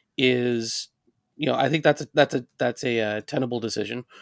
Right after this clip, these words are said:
from both a roster building and a business standpoint. If you ask me the same question about Tyler Lockett,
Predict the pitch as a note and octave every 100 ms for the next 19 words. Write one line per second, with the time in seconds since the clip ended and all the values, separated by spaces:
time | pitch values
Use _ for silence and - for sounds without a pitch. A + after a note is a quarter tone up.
0 | - - A#2+ A#2+ A2+ A#2+ A2+ A2+ - A#2+
1 | A#2 A2+ A#2 C3 A2+ G#2 G#2+ - A#2+ -
2 | A#2+ A#2+ B2 A#2+ - _ _ _ _ _
3 | _ _ _ C3+ A#2+ C3 B2 B2+ A#2 C3+
4 | B2 C3 C#3+ A#2 - A#2+ A2 G#2+ A#2 E3
5 | D#3+